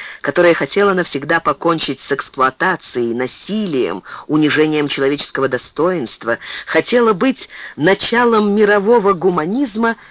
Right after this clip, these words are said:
и человеколюбия. В нашей публицистике сегодня много рассуждений об этом «откуда» и меньше о том, что он такое.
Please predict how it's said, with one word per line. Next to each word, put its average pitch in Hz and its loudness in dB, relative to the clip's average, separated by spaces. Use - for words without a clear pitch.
и 185 -8
человеколюбия. 202 -2
В 175 0
нашей 240 2
публицистике 214 -4
сегодня 175 0
много 196 0
рассуждений 131 -2
об 127 -4
этом 127 -2
«откуда» 120 -4
и 156 0
меньше 160 0
о 147 -2
том, 190 2
что - 0
он 120 -4
такое. 104 -12